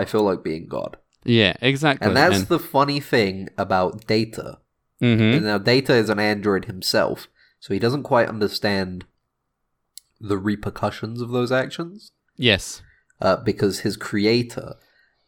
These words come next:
Speaker 1: a man named Doctor Noonien Singh,
Speaker 2: Yes.
Speaker 1: died 'cause he got eaten by a,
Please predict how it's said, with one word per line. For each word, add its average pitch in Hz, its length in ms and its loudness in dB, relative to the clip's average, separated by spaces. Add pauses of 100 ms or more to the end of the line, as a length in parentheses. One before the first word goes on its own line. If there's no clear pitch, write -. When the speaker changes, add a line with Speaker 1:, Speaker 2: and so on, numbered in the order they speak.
Speaker 1:
a 92 120 -4
man 104 420 0
named 98 320 0
Doctor 101 380 -2
Noonien 107 540 -6
Singh, 110 600 -2 (420)
Speaker 2:
Yes. 107 440 0 (120)
Speaker 1:
died 120 640 2 (840)
'cause - 180 -4
he 98 100 -2
got - 180 0
eaten 110 440 -6
by 95 480 -2
a, 92 180 -4